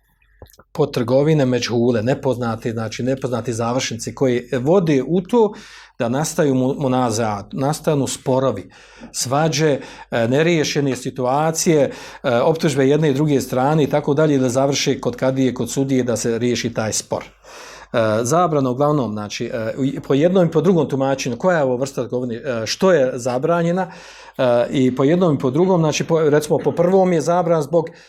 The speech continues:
e, zbog, e, džehaleta, zbog nepoznato koliko će trajati vremena taj period te trgovine. E, drugo je zbog, kaže, zbog, drugi, drugi razlog je zbog toga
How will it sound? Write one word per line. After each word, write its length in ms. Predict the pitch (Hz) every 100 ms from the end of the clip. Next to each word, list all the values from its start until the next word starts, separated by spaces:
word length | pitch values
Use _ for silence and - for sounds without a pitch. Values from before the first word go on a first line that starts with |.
| - - -
e, 300 | 147 139 143
zbog, 280 | 123 151 143
e, 400 | 147 131 127 123
džehaleta, 640 | 131 123 143 170 156 131
zbog 360 | 113 107 123 127
nepoznato 680 | 175 180 160 160 156 175 143
koliko 300 | 165 180 170
će 120 | 156
trajati 280 | 175 143 127
vremena 460 | 151 165 135 110 - -
taj 220 | 151 135 131
period 420 | 156 131 98 -
te 140 | - 117
trgovine. 540 | 110 104 98 117 180 180 - - - - -
E, 180 | 131 123
drugo 380 | 120 196 180 185
je 140 | 175 143
zbog, 260 | 143 147 - -
kaže, 280 | 156 143 131
zbog, 280 | 139 151
drugi, 380 | 131 165 170 131
drugi 280 | 131 175 143
razlog 340 | 127 156 165
je 60 | 139
zbog 220 | 120 120
toga 320 | 175 185 170